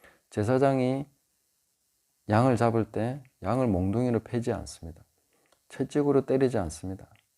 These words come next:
가시관을 씌우지 않습니다. 침 뱉지 않습니다. 양에게 뭐 자기가 불태울 나무 지고 가게 하지 않습니다.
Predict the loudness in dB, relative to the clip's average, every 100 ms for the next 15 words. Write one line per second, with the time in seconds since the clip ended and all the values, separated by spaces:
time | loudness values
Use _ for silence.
0 | _ _ -6 -2 0 2 0 0 0 0
1 | -6 -10 -12 -12 -14 _ _ _ _ _
2 | -4 0 2 2 0 -6 -6 -6 -8 -8
3 | -20 _ _ _ _ _ _ _ _ _
4 | -2 0 2 2 0 0 -2 -2 -4 -4
5 | -2 0 4 4 2 -4 _ _ _ _
6 | _ 0 0 0 2 2 0 -6 _ _
7 | -2 2 2 2 -2 0 2 2 0 -2
8 | -4 -4 -8 -10 -12 -8 -6 -6